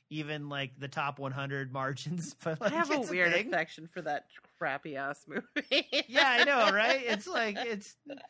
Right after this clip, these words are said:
Speaker 1: it's not really his best work, but, like,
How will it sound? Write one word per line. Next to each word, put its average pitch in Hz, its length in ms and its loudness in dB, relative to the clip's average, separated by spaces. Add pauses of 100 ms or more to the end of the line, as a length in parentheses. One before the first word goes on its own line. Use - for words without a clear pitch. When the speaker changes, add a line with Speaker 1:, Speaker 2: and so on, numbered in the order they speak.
(240)
Speaker 1:
it's 196 120 -10
not 262 200 2
really 247 240 4
his 202 180 -4
best - 440 -2
work, 165 380 -2
but, 170 240 -6
like, 170 400 -4